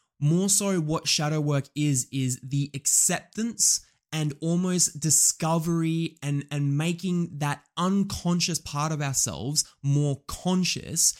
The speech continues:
And when we become conscious of those unconscious parts, that's when we start establishing a little bit more control over, um, lashing out or anything like that. So, okay, let's,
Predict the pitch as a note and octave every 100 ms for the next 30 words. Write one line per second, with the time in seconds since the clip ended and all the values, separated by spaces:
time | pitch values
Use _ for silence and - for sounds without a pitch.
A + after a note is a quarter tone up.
0 | - D3 D3+ F3 G3 E3 C#3 - - F#3
1 | F#3+ F3+ - F#3+ G3 G3 C3+ B2 - C3+
2 | C3+ C3+ - C#3+ C#3+ D3+ C#3 C3 - -
3 | D3+ A#2 - - - - - E3 D3+ D3
4 | D#3 C#3 - - C#3+ C#3+ C3+ C3+ B2+ C3
5 | C3+ C3 A#2+ B2+ A#2+ - - B2+ - -
6 | C#3 C3+ B2+ - C#3 C#3 C#3 C3 B2+ B2
7 | - - C3 B2+ A#2+ A#2+ A#2 - C3 A#2+
8 | A#2+ B2+ A#2+ A2+ A2+ A2+ A2 G#2+ A2 -
9 | - - C3 C3+ G#2+ C#3+ -